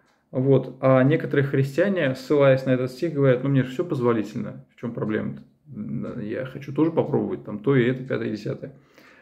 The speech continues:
Но это на самом деле глупый принцип. Вот, что я, ну, как, что нужно попробовать все. Он странный. То есть почему-то,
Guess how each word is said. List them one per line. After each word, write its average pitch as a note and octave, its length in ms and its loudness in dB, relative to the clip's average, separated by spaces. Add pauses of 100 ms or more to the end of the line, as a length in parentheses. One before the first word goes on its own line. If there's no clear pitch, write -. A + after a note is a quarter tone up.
(180)
Но F#3 220 2
это F#3 200 2
на E3 180 0
самом F3+ 240 -2
деле E3 200 4
глупый F3+ 320 2
принцип. G#2+ 420 -4 (300)
Вот, - 200 -16 (180)
что A2+ 320 -2
я, A2+ 360 4
ну, B2 300 -2
как, - 240 -12
что - 180 -4
нужно C3+ 260 2
попробовать A#2+ 560 2
все. G#2+ 280 -6
Он A2 480 -2 (960)
странный. D#3 560 0 (760)
То B2+ 80 -12
есть - 140 -14
почему-то, C#3+ 840 2